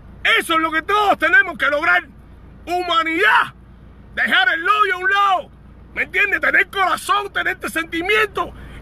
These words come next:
Eso es lo que todos los cubanos tenemos que tener. Esa rabia que le han inculcado a ustedes por dentro es la que ustedes tienen que coger y desaparecerla.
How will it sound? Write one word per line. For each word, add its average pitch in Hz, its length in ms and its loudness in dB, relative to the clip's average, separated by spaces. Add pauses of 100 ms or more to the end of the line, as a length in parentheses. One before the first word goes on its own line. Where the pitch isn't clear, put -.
(180)
Eso 349 160 -2
es 339 60 -2
lo 359 100 -4
que 311 120 -6
todos 403 320 2
los 359 140 0
cubanos 381 420 0
tenemos 381 320 0
que 349 80 -2
tener. 370 380 0 (520)
Esa 349 240 4
rabia 392 420 0
que 339 180 -2
le 330 160 -4
han 415 140 0
inculcado 392 680 -2
a - 80 -4
ustedes 392 280 -2
por 359 180 -10
dentro 403 440 -4 (320)
es 403 180 2
la 359 140 2
que 311 80 -4
ustedes 392 460 -2
tienen 427 260 -2
que 339 120 -2
coger 330 300 0
y 370 60 0
desaparecerla. 330 1000 -2